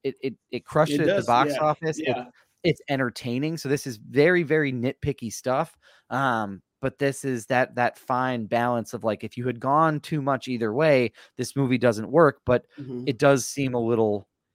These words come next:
Speaker 1: just an odd, it seems like an odd choice, I think
Speaker 2: And
Speaker 1: is
Speaker 2: I
Speaker 1: the best way to put it.
Speaker 2: I'll say this before, I, one more thing before you, I get to you.
Speaker 1: Yeah.
Speaker 2: Or before I hand it over to you, rather. Um,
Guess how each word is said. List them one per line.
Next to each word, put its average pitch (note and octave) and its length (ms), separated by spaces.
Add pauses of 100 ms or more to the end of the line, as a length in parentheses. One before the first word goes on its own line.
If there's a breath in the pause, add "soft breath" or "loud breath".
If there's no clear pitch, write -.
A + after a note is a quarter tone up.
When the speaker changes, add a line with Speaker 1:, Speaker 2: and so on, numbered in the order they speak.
(140)
Speaker 1:
just B2 220
an C3 200
odd, A#2 220
it E3+ 140
seems A3 180
like F3 140
an D3 80
odd A2 260
choice, - 460
I F#3+ 40
think G#2 160
Speaker 2:
And G#3 100
Speaker 1:
is - 40
Speaker 2:
I - 40
Speaker 1:
the G3+ 40
best - 260
way G2 120
to E2+ 80
put F2 180
it. C#2+ 140 (260)
Speaker 2:
I'll E3 160
say E3+ 160
this E3 200
before, D3 580 (180)
I, D#3+ 140
one E3 260
more D#3+ 140
thing C3+ 180
before C3 300
you, C3 280
I C3+ 60
get B2+ 200
to C3+ 80
you. B2 200 (460)
Speaker 1:
Yeah. C3+ 220 (140)
Speaker 2:
Or C#3 240
before C#3 280
I - 20
hand C3+ 160
it B2+ 80
over B2+ 160
to F2+ 80
you, A#1 100
rather. G2+ 280 (480 loud breath)
Um, D#3 420